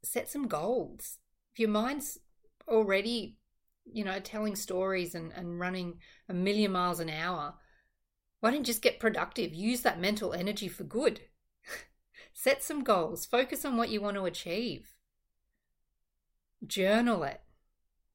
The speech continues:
You know, visualize. Use some visualizing meditations to visualize yourself achieving these goals. Focus on how you are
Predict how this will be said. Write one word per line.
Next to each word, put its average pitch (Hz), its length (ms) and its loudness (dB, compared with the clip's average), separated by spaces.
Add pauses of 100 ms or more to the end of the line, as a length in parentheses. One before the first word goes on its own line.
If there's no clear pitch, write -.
(1300)
You 185 100 -6
know, 165 240 -2
visualize. 220 1120 0
Use 214 260 -6
some 226 160 -2
visualizing 180 920 -4
meditations 175 1000 -6 (320)
to 175 140 -6
visualize 180 840 0
yourself - 380 -6
achieving 202 580 -4
these 147 220 -8
goals. - 520 -14 (880)
Focus 220 400 -2
on 220 100 2
how 208 140 -2
you 190 180 0
are 175 80 -2